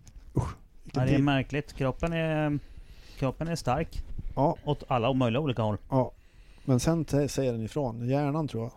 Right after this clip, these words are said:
Speaker 2: Ja,
Speaker 1: Ja.
Speaker 2: jo, men det är när hjärnan säger någonting så, så
Speaker 1: Alltså,
Speaker 2: blir
Speaker 1: det
Speaker 2: det
Speaker 1: finns
Speaker 2: kroppen.
Speaker 1: ju, jag har såna minnen. Jag kommer ihåg att jag ropade på Solveig, kommer jag ihåg, som min fru då, att,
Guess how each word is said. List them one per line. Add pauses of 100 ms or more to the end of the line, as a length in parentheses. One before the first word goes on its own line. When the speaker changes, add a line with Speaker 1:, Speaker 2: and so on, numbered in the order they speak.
(240)
Speaker 2:
Ja, (140)
Speaker 1:
Ja.
Speaker 2:
jo,
men
det
är
när
hjärnan
säger
någonting
så,
så
Speaker 1:
Alltså,
Speaker 2:
blir
Speaker 1:
det
Speaker 2:
det
Speaker 1:
finns
Speaker 2:
kroppen.
Speaker 1:
ju,
jag
har
såna
minnen.
Jag
kommer
ihåg
att (500)
jag
ropade
på
Solveig,
kommer
jag
ihåg,
som
min
fru
då,
att,